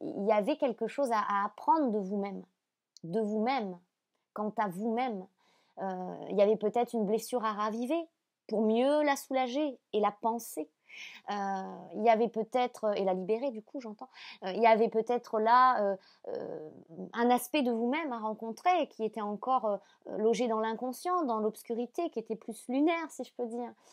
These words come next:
Euh, il y avait une révélation qui pouvait vous arriver sur le coin du nez, n'est-ce pas ? L'ampoule au-dessus de la tête, pling, j'y vois clair. Donc en fait, euh,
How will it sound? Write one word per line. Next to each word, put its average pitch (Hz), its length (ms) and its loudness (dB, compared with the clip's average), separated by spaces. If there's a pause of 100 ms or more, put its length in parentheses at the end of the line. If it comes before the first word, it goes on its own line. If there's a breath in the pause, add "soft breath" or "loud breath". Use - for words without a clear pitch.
(280 loud breath)
Euh, 214 460 -4
il 220 80 -2
y 233 60 6
avait 226 160 6
une 240 100 2
révélation 240 640 2 (320)
qui 240 120 -10
pouvait 226 340 -2
vous 214 200 0
arriver 240 360 2
sur 247 140 -6
le 233 60 -6
coin 247 200 -6
du 262 100 -2
nez, 359 260 0
n'est-ce 254 280 -8
pas ? 302 240 -2
L'ampoule 233 320 -2
au-dessus 240 240 -4
de 233 40 2
la 269 100 2
tête, 370 260 -2 (200)
pling, 494 640 4
j'y 220 120 -2
vois 254 200 2
clair. 359 360 -2 (540 loud breath)
Donc 294 180 2
en 262 140 4
fait, 381 320 4
euh, 269 80 4